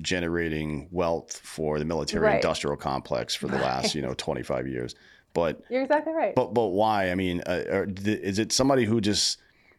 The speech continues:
Speaker 1: there's so much social pressure not to be a quote, a quote unquote election denier or something like that? Or what is it exactly?
Speaker 2: Yeah. I think it's,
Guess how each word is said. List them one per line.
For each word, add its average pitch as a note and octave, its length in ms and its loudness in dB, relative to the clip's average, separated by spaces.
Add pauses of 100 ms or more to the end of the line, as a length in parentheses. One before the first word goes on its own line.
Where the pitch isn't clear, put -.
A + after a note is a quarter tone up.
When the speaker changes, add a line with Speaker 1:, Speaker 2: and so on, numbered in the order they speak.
(220)
Speaker 1:
there's G#2 200 2
so A#2+ 160 4
much A2 160 4
social G2 400 0
pressure G2 420 2
not F2+ 220 0
to F2+ 60 -8
be F2+ 160 0
a E2+ 60 0
quote, - 300 -2
a - 80 -8
quote F#2+ 200 -2
unquote F#2 200 -2
election F2 400 0
denier F2+ 420 2
or F2 60 0
something F#2 300 0
like F2+ 220 0
that? F#2 220 2
Or E2+ 60 0
what F#2+ 180 2
is F#2+ 140 0
it E2+ 100 -2
exactly? C2+ 420 -4
Speaker 2:
Yeah. G#3 260 2 (560)
I D4 120 6
think G4+ 280 4
it's, G#4+ 200 4